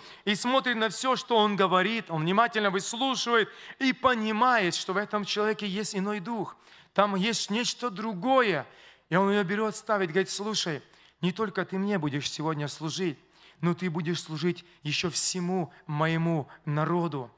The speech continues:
И он ставит его, чтобы он служил всему народу. Друзья, знаете, как часто хочется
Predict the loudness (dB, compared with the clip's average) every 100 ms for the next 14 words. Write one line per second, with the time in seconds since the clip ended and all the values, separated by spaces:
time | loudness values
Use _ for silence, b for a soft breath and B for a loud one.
0 | B B B 0 2 -2 -4 -4 -4 -4
1 | -2 -2 -2 -2 -4 -4 -4 -4 -4 -2
2 | -2 -2 -4 -6 -14 B B B -2 2
3 | 2 2 0 -2 -4 -4 -4 -4 -4 -2
4 | -2 -2 -4 -2 -2